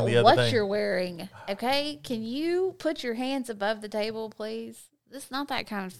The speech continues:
Speaker 1: show. This is family friendly.
Speaker 2: No, I refuse to do that.
Speaker 1: Family friendly around here,
Speaker 2: I saw a guy
Speaker 1: okay?
Speaker 2: get up from a Zoom meeting a couple of weeks ago. He had a dress shirt, tie,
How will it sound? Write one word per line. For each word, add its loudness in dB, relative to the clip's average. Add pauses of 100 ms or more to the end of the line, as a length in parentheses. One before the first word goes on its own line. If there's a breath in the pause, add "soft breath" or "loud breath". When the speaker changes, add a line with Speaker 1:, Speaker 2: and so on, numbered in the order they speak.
(120)
Speaker 1:
show. -2
This -6
is -6
family -4
friendly. 6
Speaker 2:
No, 2
I 6
refuse 2
to 4
do 4
that. -6 (240)
Speaker 1:
Family -8
friendly -6
around -6
here, -10 (120)
Speaker 2:
I -10
saw 4
a 0
guy 2
Speaker 1:
okay? -2
Speaker 2:
get 0
up 4
from -4
a -2 (120)
Zoom 0
meeting -4
a -20
couple -4
of -4
weeks -6
ago. -2 (760 soft breath)
He -6
had 2
a -2 (260)
dress 4
shirt, 2
tie, 0